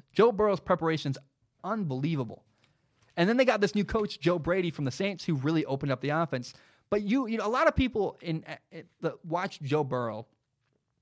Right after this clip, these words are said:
from afar and don't do their homework. A lot of people wanna talk about how Joe Burrow's been helped a lot by Joe Brady. Joe Burrow is good because he got better coaching, yada, yada.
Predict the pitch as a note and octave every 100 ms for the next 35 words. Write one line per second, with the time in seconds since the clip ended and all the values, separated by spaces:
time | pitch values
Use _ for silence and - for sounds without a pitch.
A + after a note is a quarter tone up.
0 | _ _ _ _ _ _ - F#3+ E3 -
1 | - D#3+ A#2 G2+ - _ - - E3+ D3
2 | E3+ G#3 G3 F3 D3 - G#3+ G#3+ C#3 -
3 | D3 E3 G3 - - D#3 D3 C3+ C3+ C3
4 | C3 G#2+ A2 A#2+ A#2 _ _ _ _ _
5 | _ - C3 E3+ G#3+ E3+ F#3 F3+ C#3 E3
6 | D3+ D3 D3 C3 C#3 C#3 C3+ B2 B2 B2
7 | B2 A#2 _ _ - C3 D3+ C3 C#3 C#3+
8 | C3+ E3+ D3+ D#3+ D3 C#3 C3 - _ _
9 | C3+ B2+ B2 C3+ A3 G#3+ F3 - D#3+ D#3
10 | C#3+ D3+ D3 - C#3 C#3+ C3+ B2 B2 G#2+